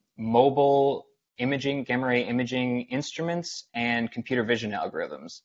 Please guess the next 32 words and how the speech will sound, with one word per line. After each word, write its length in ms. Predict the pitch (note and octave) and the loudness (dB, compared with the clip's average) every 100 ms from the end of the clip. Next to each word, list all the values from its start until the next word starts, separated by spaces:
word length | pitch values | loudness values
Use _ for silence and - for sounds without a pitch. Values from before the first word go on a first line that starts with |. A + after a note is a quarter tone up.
| _ | _
specifically, 800 | B2+ - D#3 E3 D3+ D3+ D3 C#3+ | -6 -2 -2 -2 -2 0 0 -2
uh, 240 | A2+ G#2 - | -4 -4 -4
a 40 | |
subset 360 | - A#2 - A2+ | -4 -4 -2 -2
of 80 | |
algorithms 520 | A2 A2 A2+ A2 A2 - | 0 0 0 -2 -4 -4
called 220 | G#2 G2 | -6 -6
slam, 680 | - - A2 A2 C3 E3+ E3 _ _ _ _ _ | -10 -8 -4 -2 -2 -6 -10 _ _ _ _ _
standing 300 | - A2+ A2 | -6 -4 -4
for 280 | G#2+ G#2 G#2 | -4 -2 -2
Simultaneous 1080 | G#2 - - - A#2 A#2+ B2 B2 A#2+ A#2+ - | -4 -10 -14 -6 -2 -2 -2 -2 -2 -2 -2
Localization 680 | A#2 A#2 A2+ G#2 G#2+ - G#2 | -2 -2 -2 -2 -2 -4 -6
and 120 | G2+ | -4
Mapping. 540 | G#2 G#2+ D3+ D3+ E3+ E3+ _ _ _ - | -2 -2 -2 -4 -6 -10 _ _ _ -2
So 60 | |
these 180 | A#2+ C3+ | 0 2
are 80 | C3+ | 6
algorithms 540 | A#2+ B2+ C#3 C3+ B2+ G#2+ | 6 6 4 0 -2 -2
that 220 | G#2 - | -4 -2
give 160 | D3 | 0
you 160 | C#3 B2+ | 2 2
a 80 | A2 | 2
real-time 580 | A#2 C#3 C3+ C3 B2 F#2+ | 2 2 0 -2 -2 -2
estimate 560 | A2 - A#2+ A2+ A2 - | -4 -4 -4 -4 -4 -4
of 380 | A2 G#2 G#2 A2 | -2 0 -2 -2
your 180 | A2 | -2
location 480 | A2 G2+ B2+ C#3 B2+ | -2 -2 -2 -4 -2
and 120 | G#2+ | -4
orientation 760 | A#2 A#2 G#2+ G#2+ B2+ C#3+ D#3+ C#3 | 0 0 -2 -2 -4 -4 -4 -4
within 320 | G#2+ - A#2+ | -4 -4 -4
a 60 | A#2 | -4
scene, 500 | - A#2 B2 D3+ | -4 -4 -2 -4